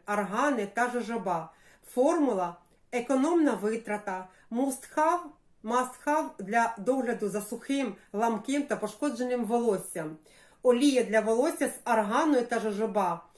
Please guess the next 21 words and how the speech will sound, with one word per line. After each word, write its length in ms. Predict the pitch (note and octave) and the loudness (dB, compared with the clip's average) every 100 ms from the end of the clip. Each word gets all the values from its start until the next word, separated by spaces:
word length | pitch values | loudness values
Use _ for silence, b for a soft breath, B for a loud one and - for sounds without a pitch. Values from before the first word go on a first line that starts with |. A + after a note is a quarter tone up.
| b - | b -10
сімдесят 460 | B3 A3+ A3+ D#4 - | -4 -4 0 -2 2
п'ять 240 | C4 C#4+ | 2 2
мілілітрів, 600 | C4 B3 A#3 A3 - G3 | 0 -4 -4 -6 -6 -8
триста 380 | - A3+ D4+ D#4+ | -2 -2 -2 -2
двадцять 460 | G#3+ A3 A3+ G3 - G3 F#3 - _ _ - | -2 -4 -4 -10 -12 -12 -12 -16 _ _ -10
дев'ять 440 | G#3 A#3 C4 C4 - _ - | -2 -2 -2 -6 -16 _ -12
гривень. 520 | F#3 G#3 A3+ D#3+ D3+ - B B B B | -6 0 0 0 -4 -10 B B B B
Але, 500 | A3+ A3 A#3 D#4 F#4 - _ - | 2 2 4 2 0 -6 _ -6
як 340 | G3 A#3+ A#3+ | 2 2 2
нам 300 | A3 A3+ G3+ | 0 0 0
завіряють, 720 | F3 G3+ G#3 G#3+ G3+ F#3 F3 | -2 -2 2 2 2 0 -6
що 260 | - - G3+ | -10 -6 -6
це 460 | - A#3 A#3+ E4+ B B B - | -4 0 0 0 B B B -10
дуже 420 | F3+ A#3+ A3+ A3+ | -4 -2 -2 -4
економічна 1000 | A#3+ A#3+ A#3 G#3 G3 G3+ C4 - D#4+ E4 - | -2 -2 0 2 2 2 -2 -2 -2 -2 -4
і 100 | A3+ | -8
дійсно 800 | F3 G#3 C#4 D#4+ - A3+ G#3 G3+ - | -6 0 0 0 -4 -2 -2 -4 -12
за 200 | G#3+ A3 | -4 -2
неї 360 | A#3 D4 D4 A#3 | 2 2 2 0
такі 420 | A3+ A3+ - F4+ | -2 -4 2 2
відгуки, 720 | C#4+ C4+ G#3+ G3+ G3 F#3 F3 | 2 0 0 -2 -4 -4 -6